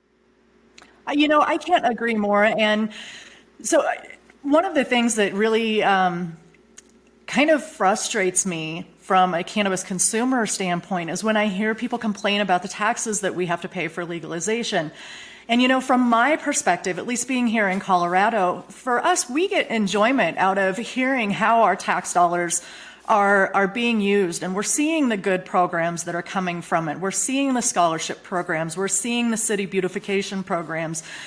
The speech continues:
We're seeing all of these things come from tax dollars. And I actually take pride in the fact in knowing that I have contributed in some way, shape, or form to, to those causes. And so I, I really think, you know, from a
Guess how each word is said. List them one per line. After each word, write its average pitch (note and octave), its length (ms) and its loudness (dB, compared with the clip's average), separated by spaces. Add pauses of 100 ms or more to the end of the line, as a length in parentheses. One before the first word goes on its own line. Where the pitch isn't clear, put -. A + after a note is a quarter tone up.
We're G#3 80 -2
seeing B3+ 260 0
all A3+ 280 6
of A3 100 -6
these G#3 240 -4
things A3+ 320 -2
come G#3 220 -4
from F#3+ 160 -2
tax A3 360 -2
dollars. F3 440 0 (400)
And A#3+ 120 4
I D#4+ 200 6
actually C#4 260 0
take A3 280 -4
pride B3+ 440 2
in G#3 60 0
the G3 80 0
fact F3+ 340 0
in G#3 80 0
knowing G3+ 280 2
that G3 140 -2
I A#3 140 4
have C4+ 220 0
contributed G#3+ 640 0
in F#3+ 120 -2
some C4+ 220 0
way, G#3+ 160 2
shape, A#3 300 -2
or C#4+ 80 -2
form F#3 480 -2 (520)
to, B3+ 520 -2
to D#4 380 2
those A3 260 2
causes. B3+ 640 0
And G#3+ 140 0
so B3 140 2
I, A#3+ 120 6
I A#3 160 2
really C#4 420 0
think, A#3 380 -4
you G#3+ 80 -2
know, F#3+ 160 -2
from G3+ 220 -2
a F3 340 2